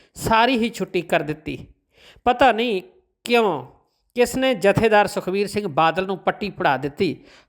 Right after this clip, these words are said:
ਹੱਥੋਂ ਹੱਥ ਆਦੇਸ਼ ਕਰ ਦਿੱਤੇ। ਪਲਾਂ 'ਚ ਕੈਰੋਂ ਸਾਹਿਬ ਦਾ ਪ੍ਰਤਾਪ ਹਵਾ ਹਵਾਈ ਹੋ ਗਿਆ।" ਦੋਸਤੋ, ਜਿਵੇਂ ਕਿਸੇ ਵੇਲੇ ਪੱਟੀ ਵਾਲੇ ਵੈਦ ਮਸ਼ਹੂਰ ਸਨ,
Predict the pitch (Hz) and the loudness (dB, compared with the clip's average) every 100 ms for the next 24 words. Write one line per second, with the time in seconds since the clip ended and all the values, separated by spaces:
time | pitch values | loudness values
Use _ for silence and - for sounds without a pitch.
0 | - 208 - 240 175 180 - 170 - - | 0 0 2 2 2 0 -2 -4 -4 -14
1 | _ 185 190 226 226 - 175 165 170 190 | _ 0 4 4 4 -4 -6 -6 -8 -6
2 | 143 110 _ _ - 214 220 226 214 - | -6 -8 _ _ 0 2 2 2 -6 -2
3 | 180 175 170 - 185 185 170 - 156 - | 0 0 -4 -4 -4 -2 -4 -4 -4 2
4 | 165 151 147 123 - _ _ - 180 190 | 4 4 0 -8 -14 _ _ 0 4 4
5 | 156 160 156 127 127 - - 175 147 139 | 4 0 -2 -4 -8 -10 -4 -4 -2 -6
6 | - _ _ _ _ _ _ _ - - | -8 _ _ _ _ _ _ _ -20 0
7 | 196 262 339 285 214 262 269 247 269 240 | 2 4 2 0 0 0 -2 -4 -2 0
8 | 233 233 226 226 247 220 208 196 170 190 | 0 0 -2 -2 0 2 4 4 2 2
9 | 214 185 208 156 - 170 | -2 -4 -4 -4 -2 -2